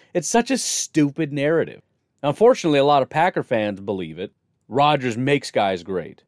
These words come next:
except the majority of guys who aren't great. Rodgers doesn't make them great, but that's 'cause he chooses not to, right? He's, he's a very particular god,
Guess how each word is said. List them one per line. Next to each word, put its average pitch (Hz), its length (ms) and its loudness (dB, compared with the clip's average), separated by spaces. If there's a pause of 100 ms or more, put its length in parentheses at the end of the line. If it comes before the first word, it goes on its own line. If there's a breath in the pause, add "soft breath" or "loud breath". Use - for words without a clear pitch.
(120)
except 135 460 -2 (480)
the 127 160 -4
majority 131 460 2
of 113 80 -2
guys 113 240 0
who 127 120 -2
aren't 123 260 -4
great. 85 380 -10
Rodgers 120 300 -2
doesn't 120 260 0
make 98 180 -4
them 101 180 -2
great, - 360 -14
but 113 120 -6
that's 127 180 0
'cause 120 140 -6
he 107 80 -8
chooses 95 440 -8
not 87 260 -10
to, - 140 -20
right? 80 220 -20
He's, 90 320 -20 (320)
he's 104 140 -8
a 107 60 -2
very 151 220 2
particular 113 580 -4
god, 73 400 -10